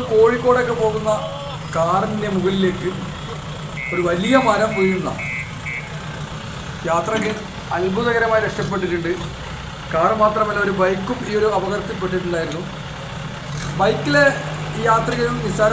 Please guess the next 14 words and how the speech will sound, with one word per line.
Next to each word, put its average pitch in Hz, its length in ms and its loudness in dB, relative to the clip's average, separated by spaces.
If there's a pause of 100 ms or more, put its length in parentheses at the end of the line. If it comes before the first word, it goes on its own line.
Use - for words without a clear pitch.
(120)
പരിക്കുകളുണ്ട്. 185 600 2 (1080)
കാർ 190 240 6 (100)
യാത്രികൻ 247 400 2
അത്ഭുതകരമായാണ് 220 760 2
രക്ഷപ്പെട്ടത്. 190 440 0
അതുമാത്രമല്ല, 208 560 2
ഒരു 190 160 4
ഓട്ടോറിക്ഷ 220 460 6 (120)
ഒഴിഞ്ഞു 202 280 4
പോയത് 202 260 4
കൊണ്ട് 180 180 -2 (760)
വലിയൊരു 202 360 6
അപകടമാണ് 214 440 4
ഒഴിവായത്. 165 400 2